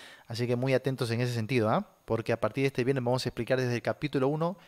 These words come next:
hasta el capítulo veintidós de Apocalipsis. Así que no se lo puede perder. Canal de YouTube, Argumentos Bíblicos. Vamos a dar los enlaces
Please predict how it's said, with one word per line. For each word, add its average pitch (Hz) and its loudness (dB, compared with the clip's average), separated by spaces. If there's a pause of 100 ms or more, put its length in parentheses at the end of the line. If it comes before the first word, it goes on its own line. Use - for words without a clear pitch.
(200)
hasta 139 -2
el 123 -6
capítulo 135 2
veintidós 117 2
de 131 0
Apocalipsis. 110 -2
Así 110 -4
que 120 -4
no 120 -2
se 123 -4
lo 110 -2
puede 120 0
perder. 117 0
Canal 117 0
de 123 -4
YouTube, 160 0
Argumentos 117 -4
Bíblicos. 107 -4
Vamos 117 0
a - 0
dar 117 0
los 117 -2
enlaces 127 -2